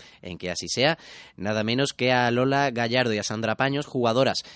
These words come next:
del Atlético de Madrid Féminas y el Levante Femenino respectivamente, y también vamos a escuchar una charla que mantuvimos con Elena de Toro a la conclusión del encuentro que enfrentó al Sevilla el Fundación Albacete Nexus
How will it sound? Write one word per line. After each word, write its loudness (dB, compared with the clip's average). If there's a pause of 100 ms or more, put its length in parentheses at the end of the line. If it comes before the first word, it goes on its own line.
(160)
del -2
Atlético -4
de -2
Madrid -4
Féminas -2
y -2
el -4
Levante -2
Femenino 0
respectivamente, -2 (120)
y -4
también 2 (260)
vamos -4
a 0
escuchar -4
una -2
charla 0 (260)
que -4
mantuvimos -2
con -2
Elena -2
de -2
Toro 2 (340)
a -2
la 0
conclusión -2
del -2
encuentro -4
que -4
enfrentó -4 (280)
al -2
Sevilla 0
el 0
Fundación -6
Albacete -4
Nexus -6